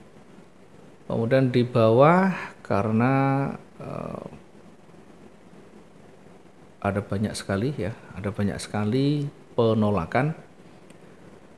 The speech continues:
maka kita akan menguji dulu di, eh, koreksi dulu, ya.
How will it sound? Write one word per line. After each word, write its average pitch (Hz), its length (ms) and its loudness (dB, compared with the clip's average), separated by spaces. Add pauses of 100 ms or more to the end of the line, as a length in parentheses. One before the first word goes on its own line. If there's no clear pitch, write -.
(200)
maka 147 640 0
kita 110 400 -4
akan 117 240 -2
menguji 117 480 0
dulu 123 560 2
di, 117 720 0 (1040)
eh, 73 720 -10
koreksi 113 480 0
dulu, 101 240 -2
ya. 120 160 -2